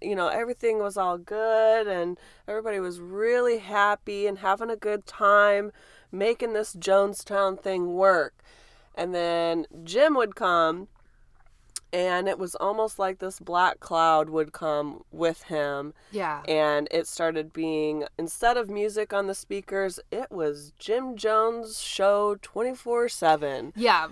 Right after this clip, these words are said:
Speaker 2: uh, recorded sermons, uh, live sermons, just
Speaker 1: Yeah, uh,
Speaker 2: nonstop twenty-four seven over this intercom system.
Speaker 1: Yeah, and,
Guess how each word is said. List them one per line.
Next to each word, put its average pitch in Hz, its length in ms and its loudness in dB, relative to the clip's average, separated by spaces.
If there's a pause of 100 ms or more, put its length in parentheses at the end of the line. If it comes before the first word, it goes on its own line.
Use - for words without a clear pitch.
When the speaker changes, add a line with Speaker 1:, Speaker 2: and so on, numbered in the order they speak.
(120)
Speaker 2:
uh, 220 280 -2
recorded 226 520 -2
sermons, 208 960 -6
uh, 180 320 -2
live 208 460 4
sermons, 190 1000 -6
just 190 200 -6
Speaker 1:
Yeah, 160 420 0
uh, 190 280 8
Speaker 2:
nonstop 220 380 0
twenty-four 214 340 -8
seven 185 400 -8
over 185 240 -6
this 180 260 -10
intercom 175 440 -6
system. 156 420 -14
Speaker 1:
Yeah, 156 320 6
and, 185 240 0